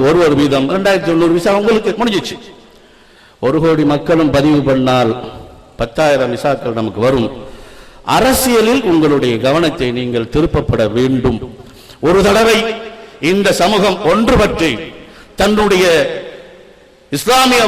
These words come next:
வாக்குகள் இஸ்லாமியர்களுக்கு மட்டுமே என்கிற நிலையை எடுக்கும் காலம் வெகு விரைவில் வரும். அப்பொழுது உங்களுடைய நிலையை நீங்கள் சொன்னால், ஒரு நாடாளுமன்றம், ரெண்டு சட்டமன்றம், மூணு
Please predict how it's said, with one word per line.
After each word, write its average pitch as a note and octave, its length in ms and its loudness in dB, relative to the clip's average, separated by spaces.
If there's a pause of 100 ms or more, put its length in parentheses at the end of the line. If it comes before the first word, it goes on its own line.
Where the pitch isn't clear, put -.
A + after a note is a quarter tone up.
வாக்குகள் A#3+ 520 2 (100)
இஸ்லாமியர்களுக்கு G#3 840 0
மட்டுமே F3 480 0 (100)
என்கிற D#3 240 0 (120)
நிலையை E3 360 0 (220)
எடுக்கும் F3+ 420 -4 (240)
காலம் G#3+ 560 2
வெகு D#3+ 260 0
விரைவில் E3 400 0 (320)
வரும். D#3+ 280 2 (460)
அப்பொழுது D#3 380 0 (100)
உங்களுடைய B2 420 -4 (600)
நிலையை D#3 320 2 (140)
நீங்கள் B2+ 380 -4
சொன்னால், C3+ 360 0 (400)
ஒரு C3+ 180 -2
நாடாளுமன்றம், C#3+ 760 0 (240)
ரெண்டு C#3 260 -2
சட்டமன்றம், C3 760 -4
மூணு B2+ 160 -4